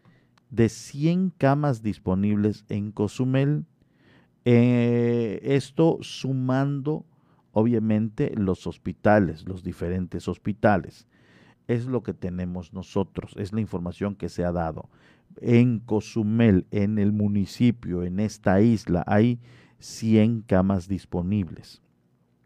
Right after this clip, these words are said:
En algunas ocasiones se ocupa hasta el veinticinco por ciento, veinticinco camas de las cien,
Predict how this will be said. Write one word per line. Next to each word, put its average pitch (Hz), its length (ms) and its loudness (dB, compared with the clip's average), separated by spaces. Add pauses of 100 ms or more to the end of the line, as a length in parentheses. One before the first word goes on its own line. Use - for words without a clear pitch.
(680)
En 120 160 4
algunas 170 400 6
ocasiones 160 640 2
se - 80 2
ocupa 131 460 2
hasta 95 340 -6
el 87 80 -4
veinticinco 92 640 -4
por 95 240 -2
ciento, 113 500 -2 (440)
veinticinco 85 1200 -2
camas 80 400 -12
de 87 100 -4
las 90 180 -4
cien, 117 400 -2